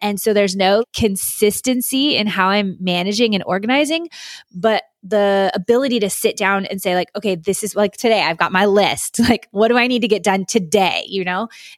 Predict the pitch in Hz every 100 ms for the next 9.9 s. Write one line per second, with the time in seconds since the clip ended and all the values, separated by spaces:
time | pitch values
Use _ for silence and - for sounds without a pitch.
0 | - 208 185 180 - 220 247 269 - 247
1 | 269 262 269 247 269 254 262 262 233 233
2 | - 247 233 233 254 247 254 202 - _
3 | _ _ - 220 - 196 - 190 185 165
4 | 165 147 - 190 220 196 175 160 151 165
5 | 185 165 - 101 - 185 180 180 196 202
6 | 196 - - 185 170 - - - 160 180
7 | 180 165 156 165 196 185 170 - 180 175
8 | - - - - - - _ _ _ 185
9 | 175 160 - 165 160 - - 185 139